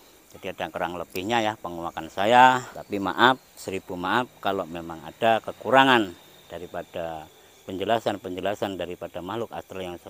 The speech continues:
kami undang. Sekali lagi kepada para pemirsa di luar sana saya minta maaf, dan juga kepada para bapak penunggu lokasi ini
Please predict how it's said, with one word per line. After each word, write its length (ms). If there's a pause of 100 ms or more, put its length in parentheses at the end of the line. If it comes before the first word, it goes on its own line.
(100)
kami 240
undang. 480 (1120)
Sekali 320
lagi 240
kepada 400
para 160
pemirsa 400
di 80
luar 240
sana 160
saya 160
minta 240
maaf, 480 (160)
dan 160
juga 240
kepada 320
para 300 (800)
bapak 560 (480)
penunggu 640 (800)
lokasi 400
ini 320